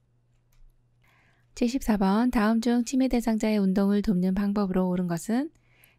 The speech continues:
일 번, 다리 쪽에서 시작하여 머리 쪽으로 진행한다. 이 번, 운동량은 점차 줄인다.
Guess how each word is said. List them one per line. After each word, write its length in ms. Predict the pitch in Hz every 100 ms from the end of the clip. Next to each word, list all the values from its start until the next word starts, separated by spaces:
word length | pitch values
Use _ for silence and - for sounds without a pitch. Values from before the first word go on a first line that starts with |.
| -
일 120 | 214
번, 220 | 226 233
다리 260 | 226 208 214
쪽에서 400 | - 208 214 220
시작하여 640 | 208 - 214 196 185 196
머리 240 | 175 170 180
쪽으로 360 | 175 170 196
진행한다. 640 | 220 214 196 175 160 160 - _ _ _ _ _
이 100 | 220
번, 260 | 208 208 208 196
운동량은 560 | 202 214 208 196 226
점차 320 | 226 202 -
줄인다. 520 | 180 170 165 160 165